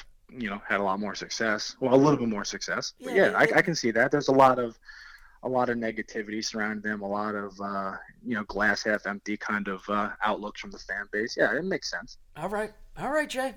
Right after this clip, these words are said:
Speaker 2: That's it. On the Mark, Jets Insider, Jay Vosberg up in Florham Park. Always appreciate, uh, your support with this show, and we, uh, pre-, certainly appreciate this contribution, Jay.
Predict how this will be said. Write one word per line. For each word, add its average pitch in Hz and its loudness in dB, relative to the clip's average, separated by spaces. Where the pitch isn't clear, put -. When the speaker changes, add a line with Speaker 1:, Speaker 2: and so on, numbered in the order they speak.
Speaker 2:
That's 165 -2
it. 269 -6
On 185 -2
the 226 -4
Mark, 226 -2
Jets 190 -4
Insider, 226 -4
Jay 185 -4
Vosberg 202 -4
up 196 -4
in 175 -10
Florham 180 -6
Park. 196 -2
Always 170 -2
appreciate, 170 -6
uh, 160 0
your 151 -2
support 170 -4
with 160 -6
this 170 -6
show, 175 -2
and 147 -6
we, 147 -6
uh, 139 -4
pre-, 147 -12
certainly 160 -4
appreciate 151 -8
this 147 -8
contribution, 139 -8
Jay. 117 -12